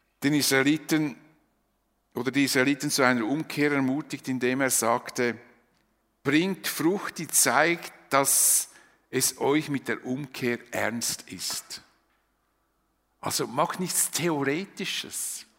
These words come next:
sondern Umkehr, Hinwendung zu Gott ist ein praktischer Akt. Die Verhaltensweise, die wir hier beim Volk Israel sehen,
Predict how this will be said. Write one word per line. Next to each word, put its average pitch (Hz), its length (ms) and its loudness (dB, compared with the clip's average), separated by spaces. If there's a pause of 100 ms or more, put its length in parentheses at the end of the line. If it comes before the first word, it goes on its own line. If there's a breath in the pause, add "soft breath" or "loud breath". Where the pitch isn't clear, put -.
(1300 soft breath)
sondern 147 360 2
Umkehr, 185 880 0 (1040)
Hinwendung 170 540 2
zu - 180 -2
Gott 160 300 0 (300 loud breath)
ist - 320 -4
ein 135 260 0 (120)
praktischer - 840 -4
Akt. - 540 -12 (1600 soft breath)
Die 131 80 0
Verhaltensweise, 180 920 6
die 175 180 0
wir 160 120 4
hier 196 240 2
beim 180 180 4
Volk 175 300 2
Israel 185 340 4
sehen, 180 320 4